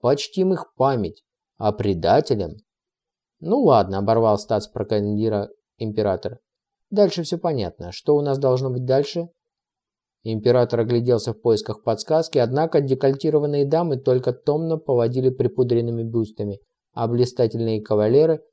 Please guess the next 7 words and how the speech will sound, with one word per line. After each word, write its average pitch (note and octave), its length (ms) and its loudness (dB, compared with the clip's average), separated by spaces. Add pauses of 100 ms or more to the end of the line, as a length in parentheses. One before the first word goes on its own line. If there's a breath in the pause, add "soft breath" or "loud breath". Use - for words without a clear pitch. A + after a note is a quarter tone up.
(160)
решительно D#3+ 760 -2
дергали A#2 460 2
головами A2+ 480 0
на A2 120 -4
манер A2+ 360 -2 (440)
породистых A2+ 680 2
скакунов. A2 580 -8